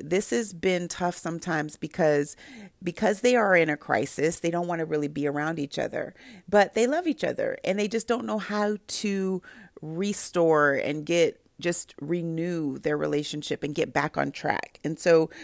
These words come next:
you wanna make sure that he wants to be with you and he makes time for you. So that if you're, have an event and you want him to come with you, that he's not like, "Oh, well, you know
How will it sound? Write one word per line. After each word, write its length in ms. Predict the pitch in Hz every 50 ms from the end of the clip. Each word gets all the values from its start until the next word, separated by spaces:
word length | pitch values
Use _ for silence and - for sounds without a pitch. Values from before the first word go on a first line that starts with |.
| - - -
you 100 | 190 196
wanna 220 | 196 214 247 294 339
make 160 | 339 302 -
sure 420 | - - - 175 175 175 175 175
that 400 | 170 170 170 165 165 160 160 160
he 220 | - - - 190 180
wants 320 | 175 165 165 170 - -
to 120 | - -
be 220 | 165 160 151 143 151
with 240 | 160 170 185 - -
you 160 | 180 185 180
and 100 | 175 170
he 80 | 165
makes 280 | 160 160 151 151 - -
time 440 | - - - 156 156 156 156 160 160
for 200 | - - 165 156
you. 360 | 143 - - - - - 160 - - - - - -
So 480 | - - 196 180 175 170 170 165 165 - - - - - _
that 280 | - 185 175 170 165 -
if 160 | - 180 160
you're, 600 | 175 180 196 202 208 208 208 202 208 202 202 208 - _ _ _ _ _ _ _ _ _
have 280 | - 170 175 185 190 185
an 100 | 190 185
event 640 | 175 160 156 170 185 214 196 147 - - - - - _ _ -
and 420 | 151 160 160 160 160 160 160 147
you 140 | 156 180 180
want 300 | 175 185 190 196 190 -
him 160 | 202 214 208
to 60 | - 208
come 200 | - 233 220 214
with 240 | 226 339 - -
you, 280 | - 139 98 82 76 - - - - - - - _
that 380 | - 196 196 185 185 170 165 -
he's 260 | - - - 214 214
not 180 | 214 226 220 214
like, 220 | 214 220 220 214 -
"Oh, 440 | 294 285 302 320 311 311 311 302 285
well, 380 | 262 240 269 285 294 294 294 294
you 100 | 277 285
know 360 | 285 285 285 285 285 277